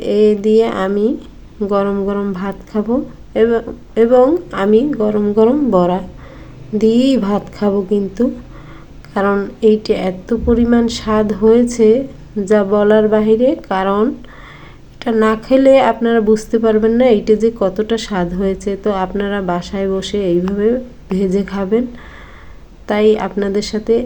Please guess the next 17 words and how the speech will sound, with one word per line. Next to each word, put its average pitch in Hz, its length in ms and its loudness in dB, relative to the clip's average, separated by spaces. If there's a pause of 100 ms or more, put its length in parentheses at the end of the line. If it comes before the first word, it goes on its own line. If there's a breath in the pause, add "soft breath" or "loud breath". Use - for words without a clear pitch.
একটু - 280 -10
শেয়ার 240 360 -2
করলাম 240 440 0 (280)
এই 214 180 4
রেসিপিটা। 214 640 0 (180)
কেমন 202 360 -2
হয়েছে 214 420 0 (140)
কমেন্ট 214 420 2
করে 226 260 2
জানাবেন। 208 560 0 (1300 loud breath)
আমি 233 260 4
তো 254 80 4 (160)
এখন 226 280 2 (180)
গরম 196 300 0 (100)
গরম 208 320 0
ভাত 190 300 0 (120)
দিয়ে 202 240 2